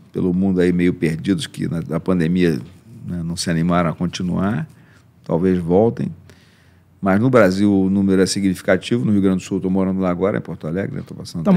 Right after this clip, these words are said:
Speaker 2: morando
Speaker 1: lá.
Speaker 2: lá?
Speaker 1: Tô lá.
Speaker 2: Muito bom, hein?
Speaker 1: E o grupo é grande, um grupo maravilhoso. Agora na competição no domingo tinha oitenta e dois atletas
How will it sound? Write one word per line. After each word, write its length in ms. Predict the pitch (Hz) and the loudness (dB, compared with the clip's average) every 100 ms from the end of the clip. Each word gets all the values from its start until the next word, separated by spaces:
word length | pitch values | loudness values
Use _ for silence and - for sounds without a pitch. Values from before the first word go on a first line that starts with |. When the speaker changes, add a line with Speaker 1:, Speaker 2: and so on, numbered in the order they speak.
| 170 | 4
Speaker 2:
morando 180 | 180 | 4
Speaker 1:
lá. 120 | 165 190 | 4 2
Speaker 2:
lá? 180 | 185 - | -2 -6
Speaker 1:
Tô 120 | 85 | -10
lá. 180 | 76 64 - _ _ | -8 -12 -18 _ _
Speaker 2:
Muito 200 | - 180 | -4 -2
bom, 300 | 147 143 147 | 0 0 2
hein? 100 | 147 - - - | 0 -4 -20 -12
Speaker 1:
E 300 | 82 80 82 | -6 -2 -2
o 60 | |
grupo 280 | 85 92 87 | 0 -2 2
é 60 | 95 | 2
grande, 480 | 90 98 113 127 - _ | 4 2 0 -2 -12 _
um 120 | - 76 | -14 -8
grupo 280 | 80 82 85 | -6 -6 -4
maravilhoso. 420 | 80 85 78 87 | -2 -2 -2 -2
Agora 260 | 76 82 82 | 0 0 0
na 80 | 80 | -2
competição 380 | 76 76 - 87 | -6 -6 -4 -4
no 60 | |
domingo 360 | 87 82 90 110 | 0 0 0 -2
tinha 140 | - | -4
oitenta 400 | 87 - 127 - | -6 -4 -6 -4
e 40 | 78 | -4
dois 380 | - 98 92 | 2 2 2
atletas 380 | 82 - 85 82 | -4 -6 -4 -4